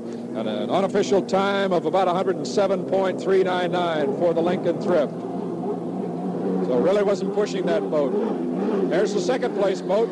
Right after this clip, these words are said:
Bill Muncie, Atlas Van Lines. He picks up three hundred points. And the third place boat, the Miss Wisefields, which had trouble.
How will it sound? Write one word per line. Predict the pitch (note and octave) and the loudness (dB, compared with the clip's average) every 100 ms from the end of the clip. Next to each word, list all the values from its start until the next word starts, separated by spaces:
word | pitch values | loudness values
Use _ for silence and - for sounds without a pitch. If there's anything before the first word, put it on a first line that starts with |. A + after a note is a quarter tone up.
| E3+ | 0
Bill | A3 A#3 | 0 0
Muncie, | A#3 - G3 E3+ | 0 -2 -2 -2
Atlas | D#3+ A#3 A3+ - | 0 0 -2 0
Van | A#3 A3 | 0 0
Lines. | G#3 G3 F3 | 0 0 -2
He | F#3 | -2
picks | A#3 A#3 - | 0 0 2
up | A3+ - | -2 -2
three | G#3 A#3 | 0 0
hundred | A3 A3+ - | 2 0 -2
points. | G3+ E3 D3 - - - - - - | -2 -2 -6 -12 -14 -14 -14 -12 -8
And | C3 | -4
the | C#3+ | -2
third | C3+ A#3+ G#3+ | 2 2 2
place | G#3+ A3 - | 0 0 -2
boat, | - E3+ A#3 B3 - - - - - | -6 0 0 0 -4 -12 -12 -10 -8
the | C3 | -4
Miss | F3 A3 | -2 0
Wisefields, | F#3 G#3+ A3 - G3 G#3 A3+ A3+ - - - - | 0 2 0 2 2 4 2 0 -6 -18 -18 -8
which | C3+ C3 | -6 -2
had | G3+ F#3+ - | 0 0 0
trouble. | G#3+ G#3+ D3 G#2 | 2 2 2 -2